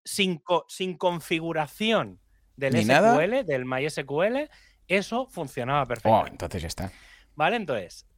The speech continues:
Speaker 1: eh, la, ahora lo importante, ¿mejor velocidad de sitio? Pues no. <laughs> Pero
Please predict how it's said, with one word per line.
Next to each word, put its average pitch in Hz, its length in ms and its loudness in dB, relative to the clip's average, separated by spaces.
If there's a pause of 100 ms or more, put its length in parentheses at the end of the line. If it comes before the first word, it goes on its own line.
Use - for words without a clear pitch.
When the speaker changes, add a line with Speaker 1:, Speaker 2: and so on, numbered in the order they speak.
(120)
Speaker 1:
eh, 160 320 0
la, 165 140 -2
ahora 180 500 0
lo 214 60 -2
importante, 110 840 -6
¿mejor 165 360 -4 (520)
velocidad 185 320 0 (540)
de 160 120 -8
sitio? 147 420 -8 (220)
Pues 147 240 -2
no. 143 260 -4 (320)
<laughs> 453 560 -16
Pero 240 440 2